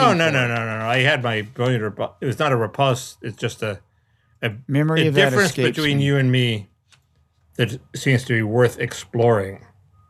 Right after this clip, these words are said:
Speaker 1: China?
Speaker 2: Uh, there you go. Well, you'll have to, you'll
Speaker 1: And
Speaker 2: have
Speaker 1: then,
Speaker 2: to wait
Speaker 1: uh,
Speaker 2: for
Speaker 1: and
Speaker 2: the
Speaker 1: then,
Speaker 2: Barrett Room
Speaker 1: uh,
Speaker 2: too, Bob.
Speaker 1: and then, uh,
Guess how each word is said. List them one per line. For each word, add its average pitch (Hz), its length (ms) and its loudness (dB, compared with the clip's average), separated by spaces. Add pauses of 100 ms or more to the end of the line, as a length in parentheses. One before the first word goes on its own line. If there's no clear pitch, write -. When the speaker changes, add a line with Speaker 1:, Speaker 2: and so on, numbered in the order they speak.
(960)
Speaker 1:
China? 120 300 -6
Speaker 2:
Uh, 110 380 0 (1120)
there 120 160 0
you 117 80 2
go. 104 160 -2 (520)
Well, 139 300 2
you'll 135 280 4
have 139 200 2
to, 143 280 -4
you'll 139 280 2
Speaker 1:
And 170 120 6
Speaker 2:
have - 0 -
Speaker 1:
then, 254 120 2
Speaker 2:
to - 60 4
wait 247 100 6
Speaker 1:
uh, 247 40 0
Speaker 2:
for 247 60 0
Speaker 1:
and 240 100 4
Speaker 2:
the 254 40 4
Speaker 1:
then, 247 80 4
Speaker 2:
Barrett 147 220 6
Room 214 80 6
Speaker 1:
uh, 190 220 6
Speaker 2:
too, 127 80 0
Bob. 101 360 -8 (800)
Speaker 1:
and 196 160 -2
then, 202 300 0
uh, 175 360 4